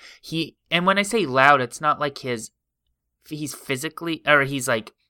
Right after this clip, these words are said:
the volume of his voice is necessarily loud. It's just like in a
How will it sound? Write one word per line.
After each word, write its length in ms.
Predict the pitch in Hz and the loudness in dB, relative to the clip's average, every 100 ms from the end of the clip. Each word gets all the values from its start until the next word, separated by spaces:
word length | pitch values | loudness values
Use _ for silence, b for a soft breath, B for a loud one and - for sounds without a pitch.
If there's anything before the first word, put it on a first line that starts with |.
| _ - | _ -6
the 140 | 131 | -4
volume 460 | 113 123 135 135 127 | 0 2 2 2 -4
of 100 | 120 | -6
his 140 | 113 | -8
voice 260 | 117 120 156 | -4 -6 -6
is 140 | 147 | -8
necessarily 680 | 160 160 160 170 170 170 165 | -8 -8 -10 -6 -6 -6 -4
loud. 340 | 170 175 180 B B B | -2 -2 -2 B B B
It's 200 | 135 135 | -10 -10
just 220 | - 143 135 | -6 -2 -2
like 200 | 123 - | -4 -6
in 140 | 135 | -4
a 180 | 127 120 | -2 -2